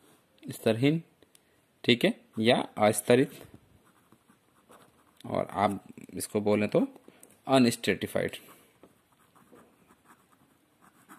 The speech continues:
रॉक्स।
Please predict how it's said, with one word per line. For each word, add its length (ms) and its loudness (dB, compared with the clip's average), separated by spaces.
रॉक्स। 420 -2